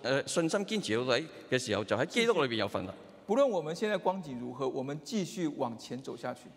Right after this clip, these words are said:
Speaker 1: 唔理我哋今日嘅光景係點樣，我哋繼續往前走落去。
Speaker 2: 所以第三個就是往前。
Speaker 1: 所以第三樣嘢就係往前啦。
Speaker 2: 基督教的人生，基督徒的人生，我們信了主之後的人生，不是一個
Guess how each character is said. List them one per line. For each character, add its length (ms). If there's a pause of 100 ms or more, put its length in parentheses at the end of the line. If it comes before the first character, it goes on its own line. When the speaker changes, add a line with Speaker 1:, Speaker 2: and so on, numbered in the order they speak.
(160)
Speaker 1:
唔 100
理 140
我 180
哋 60
今 100
日 80
嘅 100
光 280
景 160
係 140
點 220
樣， 120
我 140
哋 100
繼 380
續 80
往 180
前 160
走 180
落 80
去。 60
Speaker 2:
所 20
以 40
第 80
三 160
個 80
就 100
是 80
往 240
前。 260 (400)
Speaker 1:
所 140
以 40
第 120
三 200
樣 200
嘢 140
就 100
係 160
往 180
前 240
啦。 120 (1200)
Speaker 2:
基 140
督 100
教 180
的 80
人 200
生， 200
基 180
督 160
徒 160
的 100
人 200
生， 320 (100)
我 120
們 120
信 180
了 80
主 160
之 140
後 160
的 60
人 140
生， 260
不 140
是 140
一 140
個 140